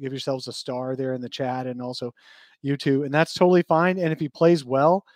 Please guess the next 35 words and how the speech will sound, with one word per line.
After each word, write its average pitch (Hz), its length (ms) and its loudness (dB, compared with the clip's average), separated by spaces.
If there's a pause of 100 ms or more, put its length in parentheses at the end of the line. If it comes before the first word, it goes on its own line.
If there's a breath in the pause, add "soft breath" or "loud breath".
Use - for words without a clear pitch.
(300 soft breath)
I 175 160 2
will 165 140 0
be 160 140 2
thrilled. 143 540 0 (300)
I 143 100 -2
am 123 140 -4
not 135 220 -2
rooting 156 300 -2
against 131 460 -8
him, 107 140 -18 (400 soft breath)
but 135 200 -4
please, 185 400 0
will 156 80 -2
you 135 140 -4
stop 156 440 0
talking 160 460 -2
about 123 400 -4 (360)
wh-, 135 200 -2
who 170 160 4
the 156 80 2
Suns 143 320 0
should 160 200 -2
have 131 100 -4
drafted 131 540 -2
two 147 160 -4
years 135 320 -2
ago 117 280 -4
that 117 160 -6
might 127 200 -6
be 123 120 -8
perfect 139 400 -4
in 120 100 -6
this 123 140 -8
situation, 123 640 -6
especially 131 640 -2